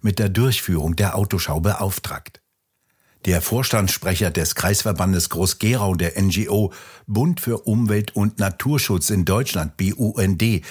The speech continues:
Herbert Debus, hatte dagegen in einem Eilverfahren geklagt. Die Stadt Rüsselsheim wiederum ging mit einem Eilantrag dagegen vor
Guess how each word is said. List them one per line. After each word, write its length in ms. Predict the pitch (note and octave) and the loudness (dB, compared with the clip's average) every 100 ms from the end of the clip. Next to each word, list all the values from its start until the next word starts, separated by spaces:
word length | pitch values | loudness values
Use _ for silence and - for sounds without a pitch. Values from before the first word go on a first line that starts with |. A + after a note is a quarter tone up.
| - | -12
Herbert 460 | - F2+ F2+ F2 - | -2 0 0 -2 -4
Debus, 560 | G#2+ G#2 C3 E2+ D2+ - - - | -2 0 2 0 -2 -4 -8 -4
hatte 180 | G2 G#2 | 0 2
dagegen 460 | G2 F2+ A2+ D3+ | 0 0 0 0
in 160 | - A#2 | 0 0
einem 280 | G#2+ G#2 G#2+ | 0 0 0
Eilverfahren 760 | G2 A#2 B2 G#2+ - E2+ E2 F#2 | 2 2 2 -2 -2 -2 2 2
geklagt. 540 | G#2+ - G#2+ D2+ - _ _ _ _ - - - - | 0 0 -2 -2 -8 _ _ _ _ -20 -16 -12 0
Die 100 | F#2 | 0
Stadt 280 | - E2 D#2+ | 2 -2 0
Rüsselsheim 520 | A#2+ C#3 - F2 F2 | 0 0 0 2 2
wiederum 340 | F2+ F#2+ A2 | 2 2 0
ging 180 | - G#2+ | 0 0
mit 220 | G2+ F#2+ | 0 0
einem 240 | G2+ G2 G#2 | 0 0 0
Eilantrag 760 | - A2+ B2+ F#2+ E2+ - F2 - | 0 -2 0 -2 -2 0 -2 0
dagegen 420 | F#2 F2+ G#2 A2+ | -2 0 0 0
vor 360 | - A#2+ C#3+ | 0 -2 -2